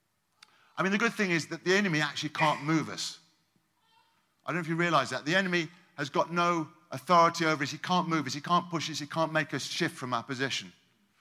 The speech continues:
We have that inheritance in Christ. It's only us that can move ourselves.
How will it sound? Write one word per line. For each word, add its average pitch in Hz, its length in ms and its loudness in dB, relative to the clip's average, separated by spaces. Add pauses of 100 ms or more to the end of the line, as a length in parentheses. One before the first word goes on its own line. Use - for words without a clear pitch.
(340)
We 151 140 -2
have 165 240 0
that 147 160 2
inheritance 151 500 -2
in 139 100 -10
Christ. 127 300 0 (200)
It's 156 140 -2
only 196 320 2
us 170 320 2
that 123 140 -10
can 120 140 -12
move 120 180 -6
ourselves. 95 460 -8